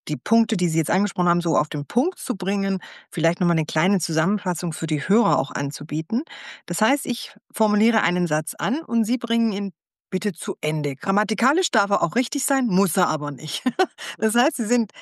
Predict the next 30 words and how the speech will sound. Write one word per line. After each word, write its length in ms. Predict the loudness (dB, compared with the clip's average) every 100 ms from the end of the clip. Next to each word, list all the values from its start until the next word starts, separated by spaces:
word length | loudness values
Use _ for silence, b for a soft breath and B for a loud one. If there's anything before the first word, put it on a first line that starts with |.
| B
ganz 320 | -2 -2 -2 -6
frei 380 | -4 0 2
in 100 | 2
Ihrer 220 | -2 -2 -4
Gestaltung. 600 | -8 -2 0 0 -2 -4
Ich 140 | -2
würde 200 | 0 0
gern 180 | 0 0
mit 140 | -4
Frau 180 | -2 -4
von 160 | -4 -6
Klitzing 440 | -4 -2 -2 -2
anfangen. 520 | -2 -2 0 0 0 -2 b b b
Sind 240 | -2 0 2
Sie 120 | 2
beide 340 | 4 2 2
soweit 320 | 2 2 0 0
fertig? 400 | -2 -2 -4 -2
Darf 220 | -2 -2
ich 120 | -8
beginnen? 400 | -8 -2 0 0 -4 _ _ _
Nicken 380 | 0 2 2 0
im 220 | 2 2
Zoom-Raum, 500 | 2 2 2 2 2
jawohl. 380 | 0 2 2 0
Okay, 340 | -2 -2 -2 -4
gut. 260 | 0 0 0
Frau 300 | -2 0 0
von 180 | -2 -6
Klitzing, 560 | -4 -4 -4 -6 -6